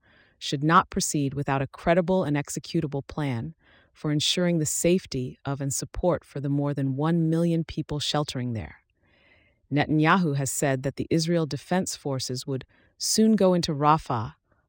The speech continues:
Hamas' last bastion. More than one point three million people are believed to be in the southern city, the majority of whom were displaced from other parts of Gaza.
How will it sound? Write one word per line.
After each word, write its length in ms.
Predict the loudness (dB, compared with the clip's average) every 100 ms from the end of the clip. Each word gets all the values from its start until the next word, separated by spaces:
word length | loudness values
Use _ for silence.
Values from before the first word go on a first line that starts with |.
| -4
Hamas' 500 | 2 4 4 2 -2
last 400 | 2 2 0 0
bastion. 560 | 0 0 -4 -8 -10 -14 _ _ _ _ _ _ -6
More 180 | -2 2
than 180 | 2 2
one 220 | 2 2
point 280 | 0 -2 -2
three 200 | -2 2
million 360 | 2 2 2 0
people 360 | -2 -4 -2
are 80 | -2
believed 420 | -2 0 0 0
to 60 | -2
be 120 | -2
in 80 | 0
the 60 |
southern 400 | -2 -2 0 0
city, 440 | 0 0 -2 -2 -10 _ _ _ _ -4
the 80 |
majority 480 | -2 0 2 4 4
of 120 | 2
whom 260 | 0 -2 0
were 100 | -2
displaced 540 | -4 -6 -2 0 0
from 140 | -4 -4
other 200 | 0 0
parts 360 | 0 -4 -4 -8
of 100 | -4
Gaza. 440 | 0 0 -2 -12